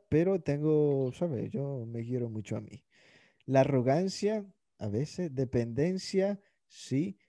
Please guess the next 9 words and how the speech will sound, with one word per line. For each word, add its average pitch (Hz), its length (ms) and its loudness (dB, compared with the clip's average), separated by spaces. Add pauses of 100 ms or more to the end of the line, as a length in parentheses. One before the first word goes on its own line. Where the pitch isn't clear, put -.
(180)
Negación 131 800 2
del 123 300 4
envejecimiento, 156 1300 2 (440)
sí. 170 680 6 (880)
Y 139 120 6
la 151 160 12
creencia 180 760 6
de 139 320 4
que 135 340 4